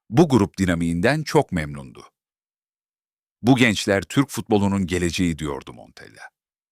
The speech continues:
"Hem bireysel hem de kolektif olarak çok başarılılar. Önümüzdeki yıllarda çok büyük başarılara imza atacaklar." On dokuz Eylül iki bin yirmi beşte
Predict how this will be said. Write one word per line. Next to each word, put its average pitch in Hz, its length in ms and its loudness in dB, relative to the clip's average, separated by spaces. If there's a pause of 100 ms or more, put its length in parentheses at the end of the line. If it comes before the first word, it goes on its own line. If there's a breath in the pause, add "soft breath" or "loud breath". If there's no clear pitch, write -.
(440)
"Hem 170 300 2
bireysel 90 460 0 (280)
hem 175 200 -2
de 160 120 4
kolektif 139 560 2
olarak 110 320 0
çok - 240 -2
başarılılar. 67 680 -12 (600)
Önümüzdeki 107 520 2
yıllarda 95 560 2 (300)
çok 196 380 0
büyük 127 260 2
başarılara 95 520 0
imza 78 300 -8
atacaklar." - 640 -16 (1160)
On 143 220 4
dokuz 110 360 0
Eylül 87 440 0
iki 156 240 -2
bin 151 140 2
yirmi 92 360 2
beşte 95 460 0